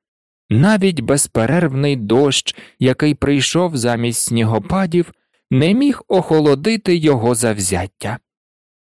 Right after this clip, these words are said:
Брати Візлі нарікали, що Вуд стає фанатиком, але Гаррі підтримував його. Якщо в наступному матчі вони переможуть Гафелпаф,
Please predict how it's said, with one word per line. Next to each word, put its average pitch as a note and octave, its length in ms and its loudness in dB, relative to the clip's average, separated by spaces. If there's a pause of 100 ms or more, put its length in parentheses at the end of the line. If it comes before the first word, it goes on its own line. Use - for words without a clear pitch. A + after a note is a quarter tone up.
(140)
Брати A2 460 0
Візлі D3+ 500 0
нарікали, G#3 720 0
що D#3 380 2
Вуд C#3+ 340 0
стає C3+ 460 -2
фанатиком, G#2+ 800 -4 (480)
але E3+ 300 2
Гаррі G#3 540 0
підтримував C3+ 800 -2
його. G#2 420 -4 (680)
Якщо A2 520 0
в C#3+ 100 -2
наступному A2+ 800 0
матчі B2 640 0 (320)
вони G3+ 280 2
переможуть D#3 720 0
Гафелпаф, C3 920 -4